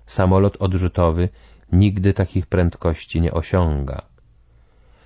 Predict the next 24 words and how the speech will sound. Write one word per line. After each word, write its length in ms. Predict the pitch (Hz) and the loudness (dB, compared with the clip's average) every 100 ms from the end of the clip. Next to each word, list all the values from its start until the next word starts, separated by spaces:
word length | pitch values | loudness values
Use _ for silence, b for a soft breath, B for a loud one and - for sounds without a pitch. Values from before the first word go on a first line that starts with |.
| b b b | b b b
W 100 | - | -6
kosmicznym 760 | - 104 113 117 - 101 95 90 | -2 0 0 0 0 2 2 4
mrozie 500 | 95 113 131 95 80 | 4 4 2 0 -4
konieczne 540 | - 78 85 - 98 | -2 -2 -2 -2 -2
są 300 | 90 98 95 b b - | 0 0 0 b b -2
bardziej 420 | 101 101 90 95 | 0 2 0 0
wytrzymałe 580 | 95 - - 92 92 95 | -2 -2 0 2 2 0
tworzywa 420 | - 92 95 98 | 0 0 2 0
izolacyjne 800 | 95 98 98 95 - 131 131 117 | 0 2 2 2 0 0 2 2
niż 200 | 98 - | 0 -2
przy 160 | - | -2
dostojnych 580 | 90 90 - 95 92 87 | 0 -2 0 2 4 4
lotach 460 | 87 87 - 82 - | 2 2 0 -4 -6
w 60 | - | -8
atmosferze, 800 | 95 - 85 - 87 85 87 87 B B B | -4 0 -2 0 0 2 0 -2 B B B
która 260 | - 147 135 | -2 0 2
poza 240 | 117 113 | 2 2
tym 160 | 117 110 | 2 0
dostarcza 480 | 104 - 95 104 | 0 -2 -2 -2
powietrza 600 | 95 98 92 80 - 90 92 b b - | 0 0 0 -2 -2 -2 -2 b b -2
do 200 | 85 - | 0 0
oddychania 640 | 92 85 92 - 82 78 | -2 0 -2 0 0 0
dla 140 | 73 78 | 0 -2
pasażerów. 880 | 87 - 85 101 101 78 - _ | -4 -4 -2 0 0 -2 -8 _